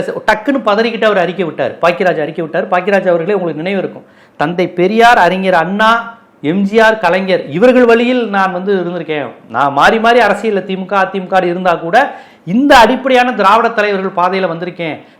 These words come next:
நான் எப்படி பாஜக மாதிரி ஒரு கட்சியில சேர்வேன்னு கேட்டீங்க. அப்போ உங்களுக்குள்ள இருந்த திராவிட உணர்வு உங்களை பேச வைத்தது. என்னதான் இருந்தாலும் பெரியாரிய உணர்வு உங்களுக்குள்ள இருக்கு, அந்த கான்சியஸ்.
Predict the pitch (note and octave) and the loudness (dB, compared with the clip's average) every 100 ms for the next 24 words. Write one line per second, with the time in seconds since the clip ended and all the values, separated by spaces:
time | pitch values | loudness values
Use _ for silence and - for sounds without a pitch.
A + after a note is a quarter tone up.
0 | - C3+ A3 A#3+ A#3 A3+ E3+ G3+ A3 G#3 | -2 2 4 4 0 0 2 2 2 2
1 | F#3+ G3+ G3 F#3 - G3+ E3+ F#3+ F3+ F3+ | 0 -2 -4 -4 -6 -6 -4 -4 -4 -4
2 | E3+ E3 D3+ C3 D3 - C4 G3 G#3+ G#3+ | -8 -10 -10 -6 -6 0 2 2 2 0
3 | G#3+ A#3 G#3+ G3+ F3+ E3 F3+ G3 F#3 E3+ | 0 2 2 0 -2 2 2 2 0 0
4 | G3+ G#3 F#3 E3 C#3+ D#3+ E3 C#3 - A2+ | -2 0 -2 -4 -2 -2 -2 -6 -8 -12
5 | - _ _ _ C#3 F3+ G#3+ A3 A3 G#3+ | -16 _ _ _ 0 4 6 6 4 2
6 | F#3+ G#3+ G#3+ F#3+ F3 F3+ G3 F#3 E3 D#3 | -2 2 2 2 0 0 0 0 -2 -4
7 | F#3 D#3 E3 E3+ B2+ _ _ _ _ - | -6 -6 -6 -10 -20 _ _ _ _ -16
8 | C#3 C#3+ E3 G3+ G3 D#3 - | -10 -4 0 0 -2 -6 -8